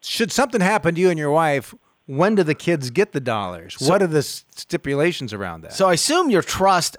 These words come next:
Speaker 2: actually is named the beneficiary of the I R A, and there's instructions in the trust as to how the dollars should be distributed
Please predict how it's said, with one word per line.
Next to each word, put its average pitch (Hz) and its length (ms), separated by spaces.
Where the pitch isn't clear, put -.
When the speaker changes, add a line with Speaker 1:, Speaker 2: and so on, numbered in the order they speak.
Speaker 2:
actually 139 540
is 120 200
named 139 260
the 123 60
beneficiary 127 680
of 113 40
the 113 120
I 113 180
R 110 200
A, 107 300
and 117 140
there's 117 200
instructions 120 640
in 110 100
the 101 80
trust 117 540
as 127 280
to 127 140
how 127 160
the 127 100
dollars 120 380
should 113 160
be 113 80
distributed 113 640